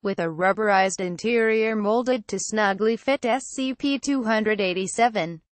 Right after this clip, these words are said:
Nothing more elaborate has been necessary as of the date of this report. However, when in use for testing, all personnel undertaking the handling of S C P two hundred eighty-seven are subject to the following.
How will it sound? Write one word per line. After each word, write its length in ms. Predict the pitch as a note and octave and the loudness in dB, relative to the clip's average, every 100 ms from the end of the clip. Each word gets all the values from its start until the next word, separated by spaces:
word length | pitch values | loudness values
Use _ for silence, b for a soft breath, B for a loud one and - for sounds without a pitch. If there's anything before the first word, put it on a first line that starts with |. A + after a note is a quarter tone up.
| _ _ | _ _
Nothing 300 | A#3 B3 A3 | -2 -2 -4
more 260 | F#3 E3+ E3+ | 0 2 2
elaborate 600 | E3 E3 F#3 G#3 B3 A3 | 0 0 0 0 0 2
has 240 | G#3 F3+ | 0 -2
been 240 | - B3+ B3+ | 0 2 4
necessary 840 | C4 C4+ A3 - F3+ F3+ G3+ A3+ | 0 0 -6 -2 0 0 0 0
as 140 | F3+ | 0
of 140 | F3+ E3 | -2 -2
the 100 | F3+ | -2
date 280 | G#3 A3 | 0 0
of 100 | A3 | 0
this 240 | D#3 F#3 - | -2 -4 -2
report. 500 | G#3 - B3 D#3+ - _ _ _ _ | -4 0 2 2 -2 _ _ _ _
However, 680 | A#3+ B3 B3 G3+ D#3+ D#3+ - _ | 2 6 6 4 0 0 -12 _
when 180 | - G#3+ | -2 -2
in 160 | G3+ F3 | -2 -4
use 320 | F#3 G#3+ - | -4 -4 -4
for 100 | - | -6
testing, 640 | F#3+ F#3 F3 - E3+ E3+ E3+ _ _ _ - | 0 2 2 -2 -6 -6 -12 _ _ _ 0
all 240 | A3+ C#4+ | 2 2
personnel 680 | - B3+ B3 G3 F3+ G#3+ B3 | 2 -2 0 -2 0 2 2
undertaking 760 | B3+ B3+ B3+ G3 F#3 - G#3 | 2 4 2 2 -2 0 -2
the 80 | A3+ | 0
handling 640 | G#3 A#3+ A#3+ F#3+ F#3 F#3+ F3+ | 0 -2 0 -2 -2 -4 -6
of 180 | E3 | -2
S 200 | G3 G#3 - | 0 0 -2
C 240 | A3 G#3 | -4 -6
P 320 | - C4 C4+ | -4 -4 -4
two 260 | - C#4 C4 | -4 -4 -2
hundred 380 | A#3 A#3 A#3+ G#3+ | -2 0 0 0
eighty-seven 840 | G#3+ A3+ - A#3 B3+ G3+ F#3+ G3 | 0 0 0 2 4 2 0 0
are 120 | F3+ | -4
subject 560 | E3 F3 D#3+ D#3+ F#3 - | -2 -2 -2 -4 -4 -4
to 60 | |
the 120 | F3 E3+ | -6 -2
following. 680 | G3+ A3+ G#3+ E3 D#3+ D#3+ | 2 4 4 0 -4 -8